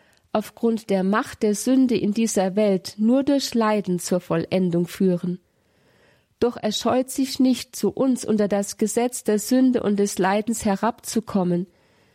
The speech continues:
sich unsere Lasten aufzuladen, um uns an der Hand zu nehmen und uns herauszuführen zur Vollendung des Heils.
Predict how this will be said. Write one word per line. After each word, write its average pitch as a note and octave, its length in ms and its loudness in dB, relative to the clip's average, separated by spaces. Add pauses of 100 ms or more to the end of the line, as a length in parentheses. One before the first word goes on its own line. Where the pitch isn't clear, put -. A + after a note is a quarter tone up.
(320)
sich - 280 -2
unsere G#3+ 420 0
Lasten G3 600 0
aufzuladen, F3+ 1080 -2 (600)
um A3 200 0
uns B3+ 440 -2
an G3 220 -2
der F#3 160 0
Hand A3 240 0
zu C4+ 200 0
nehmen B3+ 420 4
und G#3+ 240 -4
uns G#3+ 220 0
herauszuführen A#3+ 1120 0
zur A3 180 -2
Vollendung G#3 720 -2
des A3+ 280 -2
Heils. E3+ 420 -2